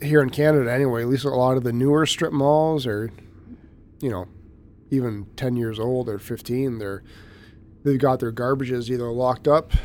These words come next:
in specific places or they're indoor, indoor garbages where you have no access to them at all. So I think a lot of this is taking place, like, in the States, right, where it's, they're older malls,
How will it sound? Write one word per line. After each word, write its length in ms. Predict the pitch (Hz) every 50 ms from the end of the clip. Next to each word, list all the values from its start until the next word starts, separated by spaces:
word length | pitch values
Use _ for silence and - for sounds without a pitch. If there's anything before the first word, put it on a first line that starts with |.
| - - - - -
in 220 | - 127 120 120
specific 560 | 117 - - - 127 - - 131 - 127 117 -
places 760 | - 147 147 156 165 151 - 170 165 165 165 165 156 135
or 220 | 131 113 107 113 113
they're 220 | 110 113 113 117
indoor, 640 | - 135 143 143 131 139 135 139 139 139 143 135 - - - - - - - - - - - - - - - - - - - - - - - -
indoor 320 | 139 135 135 139 139 139
garbages 640 | 120 131 131 131 131 131 135 131 139 139 139 139 123
where 120 | 120 120 107
you 100 | 107 110
have 120 | 110 117 117
no 180 | 120 117 117
access 320 | 117 120 - - 127 - -
to 100 | - 123
them 160 | 117 107 101
at 40 | 95
all. 240 | 95 104 127 139 139
So 380 | - - - 107 101 98 95 - - - - - - - - - - - - - - - - - - - - - - - - - - - -
I 80 | - 123
think 120 | 139 180 165
a 60 | 135
lot 180 | 117 113 117 147
of 60 | 165
this 160 | 156 - -
is 80 | 101 -
taking 260 | - 123 117 117 107
place, 360 | - 120 117 110 117 - -
like, 300 | 107 95 98 - - - - - - - - - 269 320 - - - - -
in 100 | 123 104
the 80 | 98
States, 380 | - - - 117 139 151 - -
right, 180 | - 82 104 147 - -
where 220 | 123 104 101 101
it's, 340 | 110 - - - - - - - - - - - - - - - - - - - - - _ _ -
they're 100 | - - -
older 320 | 120 127 135 139 135 127
malls, 500 | 117 117 123 127 127 131 135 135 123 -